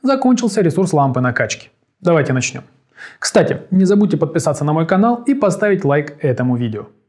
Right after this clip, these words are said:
Итак, в вашей профессиональной жизни случилось радостное событие. Вы купили новый лазер для удаления тату, у которого гарантированное количество вспышек около одного миллиона. Вы успешно работаете год, два, может быть, дольше,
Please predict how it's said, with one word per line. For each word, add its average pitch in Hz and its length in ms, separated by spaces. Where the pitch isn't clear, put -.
Итак, 233 540
в 147 180
вашей 196 300
профессиональной 160 500
жизни 220 360
случилось 185 480
радостное 147 400
событие. 131 520
Вы 185 240
купили 233 560
новый 151 360
лазер 196 280
для 131 180
удаления 131 380
тату, 127 400
у 175 120
которого 180 600
гарантированное 202 600
количество 147 460
вспышек 196 460
около 226 480
одного 135 320
миллиона. 131 420
Вы 156 100
успешно 208 360
работаете 170 520
год, 147 420
два, 151 340
может 151 300
быть, 123 240
дольше, 160 540